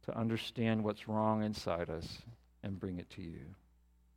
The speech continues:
Help us not to be controlled by it. Help us to be controlled by your Spirit.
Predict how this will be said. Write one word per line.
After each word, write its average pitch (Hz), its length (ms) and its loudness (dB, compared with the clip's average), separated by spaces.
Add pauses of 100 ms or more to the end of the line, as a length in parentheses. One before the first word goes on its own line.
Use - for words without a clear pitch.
(600)
Help 113 180 0
us 117 160 -6
not 117 200 2
to 113 120 -4
be 120 120 -2
controlled 104 580 -4
by 82 200 -2
it. 80 140 -8 (1700)
Help 110 180 2
us 113 120 -4
to - 60 -18
be 117 100 -2
controlled 107 600 0
by 104 120 2
your 107 160 0
Spirit. - 560 -10